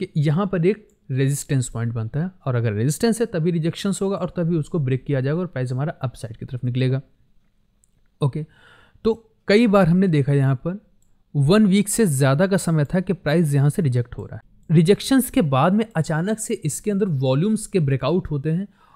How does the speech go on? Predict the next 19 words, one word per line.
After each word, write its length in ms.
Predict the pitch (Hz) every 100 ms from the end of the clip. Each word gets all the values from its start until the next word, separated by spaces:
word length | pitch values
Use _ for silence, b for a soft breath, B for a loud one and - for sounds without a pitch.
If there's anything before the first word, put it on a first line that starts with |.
| b
और 100 | 160 160
प्राइस 460 | 170 156 185 127 - _ _ _ _ -
with 300 | 143 226 - - 147
volume 400 | 143 147 156 226 220 - -
अपसाइड 440 | 196 - - 151 147
की 60 |
तरफ 160 | 143 143
जाकर 300 | 131 120 135
के 100 | -
क्लोजिंग 440 | - 135 123 127
कर 140 | 120 104
देता 240 | 104 -
है। 60 | - _ -
क्लोजिंग 360 | 165 151 202 208
कर 160 | 202
देने 240 | 170 175 185
के 120 | 196
बाद 260 | 131 117 127
में 140 | 160